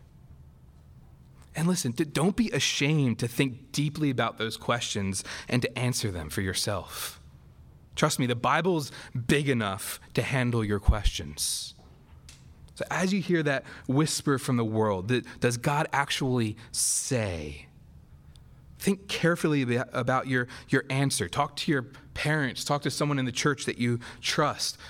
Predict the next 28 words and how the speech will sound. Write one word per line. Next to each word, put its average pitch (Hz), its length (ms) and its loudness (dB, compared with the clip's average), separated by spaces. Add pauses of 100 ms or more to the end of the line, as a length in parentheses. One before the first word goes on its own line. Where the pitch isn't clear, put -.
(140)
Don't 165 260 4
be 196 160 4
afraid 123 840 0 (320)
to - 180 -2
ask 151 400 0
those 135 400 0 (160)
questions. - 960 -4 (1700)
Don't 156 140 2
be 185 120 2
afraid 151 320 0
to 135 80 -2
doubt 135 680 -2
what - 160 -2
you 120 160 0
believe. 104 880 -2 (1160)
If - 240 0
what 160 300 0
God 180 320 4
says 160 560 2
is 127 160 -4
true, 131 380 0
it 120 80 -4
will 139 160 -4
stand 131 520 -2
up 120 220 -4
to 117 100 -4
your 98 120 -2
tests. - 800 -6